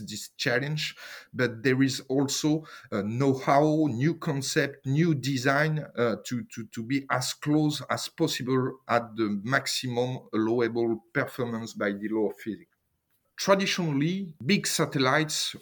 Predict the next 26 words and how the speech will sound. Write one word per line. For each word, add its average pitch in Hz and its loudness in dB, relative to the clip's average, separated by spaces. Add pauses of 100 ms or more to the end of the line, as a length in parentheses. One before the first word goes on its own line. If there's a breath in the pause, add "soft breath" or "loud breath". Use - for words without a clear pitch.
were 110 2
able 127 0
to - -16
carry 113 -2
very 107 0
big 117 0
antennas, 104 -2
having 95 -6
a 92 -6
lot 107 0
of - -12
performances, 104 -4
uh, 90 -6 (100)
big 95 -4
gains, 104 0
et 101 -6
cetera, 104 -6
et 98 -8
cetera. 104 -2 (440 loud breath)
But 123 -2
now, 143 0
with 113 -4
the 120 4
new 143 0
space - -2
markets, - -2